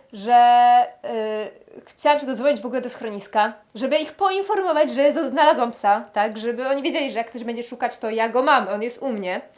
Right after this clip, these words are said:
E, ale niestety dzwoniłam na dwa podane numery przez jakieś trzy godziny z dziesięć razy, ani razu nie odebrali. Więc bardzo, bardzo mi smutno z tego powodu.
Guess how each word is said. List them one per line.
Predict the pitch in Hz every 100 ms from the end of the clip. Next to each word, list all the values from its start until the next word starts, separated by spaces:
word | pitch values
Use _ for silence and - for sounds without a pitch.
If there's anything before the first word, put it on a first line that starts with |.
| _ _ _ _ _ 247
E, | 233 233 233 -
ale | 403 480 370
niestety | - 311 311 311 311 294
dzwoniłam | 202 214 269 262
na | 233 220
dwa | 220
podane | 277 247 240
numery | 233 233 247
przez | 240
jakieś | 233 240 -
trzy | - - 427
godziny | 359 349 240 269 285 415 480 - -
z | 247
dziesięć | 208 285 269 220
razy, | 196 208 240 427 - _ _ _ _ _ -
ani | 269 285
razu | 269 226
nie | 220 202
odebrali. | 196 202 - - _ _ _ _ _ _ _ _ - _ _ _ _ _
Więc | 202 202 -
bardzo, | 220 208 247 214 226 226 214 208
bardzo | 190 180 220 226 269
mi | 247
smutno | 240 208 214 214
z | 208
tego | 208 202
powodu. | 208 196 175 190